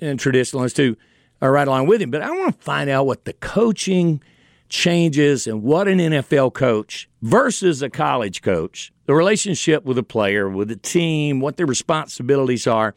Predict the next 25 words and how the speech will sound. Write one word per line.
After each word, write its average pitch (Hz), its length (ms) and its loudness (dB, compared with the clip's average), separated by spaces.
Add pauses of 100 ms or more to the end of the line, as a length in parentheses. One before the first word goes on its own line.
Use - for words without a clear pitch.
(440)
and 139 160 0
how 175 160 2
guys 156 400 -2 (300)
can 143 180 -2
transition 160 720 0
from 226 300 0
the 233 80 2
college 135 420 -4
game 107 380 -2 (560)
into 135 680 2 (1080)
the 127 80 4
professional 117 640 -2
ranks, 147 320 -4
because 160 260 -2
it 202 100 4
ain't 330 240 0
easy. 262 400 0 (580)
Even 160 260 0
the 170 80 -2
greatest 185 420 0
of 185 80 -2
all 220 200 2
time 185 480 -2
attempted 127 520 -8
that. - 260 -4